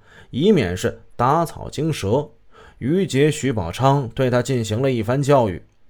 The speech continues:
要求他如果发现韩冰或者是有关的线索，你必须得立即报告警方啊。对于那个幺六二三五五幺六三二，你不要再传他了。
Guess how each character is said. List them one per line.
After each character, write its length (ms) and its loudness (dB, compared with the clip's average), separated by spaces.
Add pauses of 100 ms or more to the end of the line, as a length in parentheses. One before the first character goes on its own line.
(160)
要 240 2
求 160 0
他 320 2 (280)
如 260 8
果 160 2
发 320 4
现 220 0
韩 340 0
冰 320 4 (180)
或 380 -2
者 260 -4
是 340 -2 (260)
有 300 -2
关 240 4
的 120 2
线 280 2
索， 520 2
你 120 -6
必 220 -4
须 180 -4
得 140 0
立 240 2
即 160 2
报 160 6
告 160 4
警 180 -4
方 200 2
啊。 160 0 (760)
对 200 2
于 160 2
那 180 6
个 160 0 (160)
幺 260 6
六 160 4
二 300 0 (160)
三 380 0
五 300 0
五 60 -4
幺 220 4
六 160 6
三 260 0
二， 300 2 (120)
你 120 -6
不 180 -4
要 160 0
再 200 0
传 260 -4
他 140 0
了。 160 -4